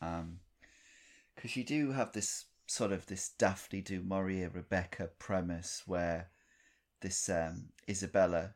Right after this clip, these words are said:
is the character's name, played by Anne Harding. She sort of comes to live with her husband, and then she's thrown into the family home and basically treated worse than muck. Um,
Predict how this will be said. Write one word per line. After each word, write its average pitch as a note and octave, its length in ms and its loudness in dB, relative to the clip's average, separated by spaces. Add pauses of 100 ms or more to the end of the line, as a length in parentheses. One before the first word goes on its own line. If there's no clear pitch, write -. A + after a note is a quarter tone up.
is - 120 -14
the E2+ 60 -10
character's E2+ 520 -2
name, E2+ 320 -4
played F2 260 -4
by E2+ 160 2
Anne E2+ 180 0
Harding. F2+ 560 -2 (640)
She - 240 -4
sort - 360 0
of G2+ 120 -4
comes G2 320 -2
to - 100 -4
live G2 200 0
with F2 120 -2
her E2+ 80 -2
husband, F#2 640 -4
and F2+ 160 -6
then F2+ 300 -2 (920)
she's - 260 -4
thrown G#2 320 4
into F2+ 200 -2
the F2+ 80 -4
family F2+ 380 0
home F#2 380 0
and F2 180 -4 (480)
basically G2+ 480 0
treated F#2 500 -6
worse F#2+ 340 2
than F2+ 260 -4
muck. G2 380 -4 (540)
Um, F2+ 400 -2